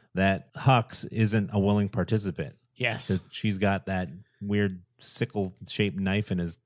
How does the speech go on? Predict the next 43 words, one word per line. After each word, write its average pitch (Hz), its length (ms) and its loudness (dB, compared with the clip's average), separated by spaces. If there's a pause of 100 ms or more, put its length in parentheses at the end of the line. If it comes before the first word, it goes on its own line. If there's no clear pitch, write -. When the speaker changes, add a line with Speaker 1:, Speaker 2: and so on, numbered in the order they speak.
(120)
Speaker 1:
doughy 98 260 6
belly 101 340 2
button. 92 380 0
Speaker 2:
It's 269 200 -2
like 240 120 6
a 170 100 4
Crocodile 180 640 6
Dundee 175 540 10
blade. 127 360 10
It's 127 220 10
like, 131 160 10
Speaker 1:
<laughs> 110 60 8
Speaker 2:
"That's 196 200 8
not 143 160 10
a 139 60 10
knife. 160 300 10
This 196 160 10
is 160 60 6
a 139 80 8
curved 151 380 6
knife. 165 360 8
I'm 180 100 8
gonna 190 180 8
stick 233 220 2
it 185 80 4
right 240 160 6
in 226 60 4
your 240 80 4
belly 240 220 6
button." 165 240 6
Speaker 1:
Yeah. 98 300 6 (180)
And 98 440 0 (120)
tell 175 300 4
'em 208 120 2
that 190 360 2
they 180 140 4
can't 202 260 2
come 202 240 2
in. 196 380 4
We're 185 160 4
having 185 600 2
a 175 120 -4 (200)
problem. 160 640 2